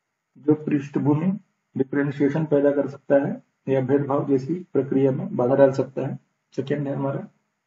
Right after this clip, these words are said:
enhance the contrast between the stem nuclei which appears blue purple and the cytoplasm which will be stained pink with eosin।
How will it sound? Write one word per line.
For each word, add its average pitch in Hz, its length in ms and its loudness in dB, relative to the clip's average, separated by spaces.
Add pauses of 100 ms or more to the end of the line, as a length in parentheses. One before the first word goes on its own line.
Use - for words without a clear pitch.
(400)
enhance 151 460 0 (840)
the 143 120 4
contrast 143 560 2
between 147 360 2
the 156 160 2
stem 139 320 2 (3000)
nuclei 147 500 6
which 151 240 6
appears 143 400 6
blue 143 240 4
purple 139 400 4 (840)
and 147 240 4
the 147 160 8 (720)
cytoplasm 147 680 4
which 151 180 2
will 139 220 4
be 139 180 4
stained 135 300 -2 (120)
pink 143 240 -2 (800)
with 131 240 -20
eosin। 139 440 0